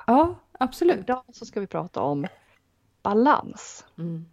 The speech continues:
Speaker 2: Någonting som är så himla, himla viktigt att planera för,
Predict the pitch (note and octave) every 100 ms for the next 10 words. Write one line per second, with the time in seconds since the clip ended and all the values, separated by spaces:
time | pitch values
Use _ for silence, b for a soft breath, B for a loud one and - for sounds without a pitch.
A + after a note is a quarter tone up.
0 | _ _ _ _ _ _ _ _ F#3+ G3
1 | F#3+ - F3+ F3+ - F#3 F3 E3+ - E3
2 | D#3 D#3 D3+ - - - G#3+ G#3 G#3+ -
3 | - - B3+ A#3 F3 F3 F#3+ F#3+ F3 E3
4 | E3 - - D#3+ - - D#3+ - - -
5 | B B B B B B - G#3 G3 C4+
6 | G3+ D3+ - - F3+ -